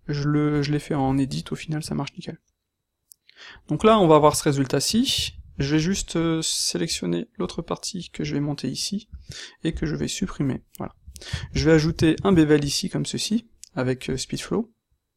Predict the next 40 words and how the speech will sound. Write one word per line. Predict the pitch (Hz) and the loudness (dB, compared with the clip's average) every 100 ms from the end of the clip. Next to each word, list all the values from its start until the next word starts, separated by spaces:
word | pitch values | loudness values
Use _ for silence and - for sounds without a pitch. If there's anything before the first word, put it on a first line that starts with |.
| _ _ _ _ _ | _ _ _ _ _
Voilà, | 117 240 - - | -2 -2 -4 -16
c'est | - - | -16 -16
plutôt, | - - 127 135 | -14 -6 -4 -2
euh, | 139 | -4
c'est | 143 | -6
pas | - - | -8 -8
trop | - | -4
mal. | 165 240 - - - - - | -2 -2 -4 -14 -16 -8 2
Et | 208 233 - | 4 4 4
là, | 160 196 | 8 8
par | 175 | 8
exemple, | 151 175 | 4 4
je | 147 | 4
vais | |
le | 143 | 2
mettre | 143 143 | 2 2
en | 139 | 2
mode | 139 135 | 2 2
wire, | 127 131 190 | 2 2 0
comme | - | -2
ça, | 139 147 | -4 -2
il | |
sera, | 143 - - 113 120 123 | -4 -6 -8 -6 -4 -6
ce | 123 - | -6 -10
sera | - | -8
nickel. | 135 120 - 220 226 - - - | -6 -4 0 0 -2 -12 -10 -4
Je | 143 | 2
vais | 233 | 4
créer | - 247 214 - | 4 4 4 4
un | 160 151 147 143 | 2 4 4 0
cube, | - 190 202 160 - _ _ _ _ _ _ _ - - _ | -2 -2 0 -2 -6 _ _ _ _ _ _ _ -20 -20 _
ou | 196 | -4
plutôt, | - - 208 196 | -2 0 2 2
je | 151 | 0
peux | - | -2
recréer | - - - 151 160 | -4 -6 0 2 2
un | 196 | 0
cylindre. | - 143 139 180 - - - - _ | 0 -2 -2 -2 -8 -16 -18 -20 _
Hop. | - - - _ _ _ _ - - - _ 165 | -6 -6 -16 _ _ _ _ -20 -20 -20 _ 4
Et | 185 - | 4 2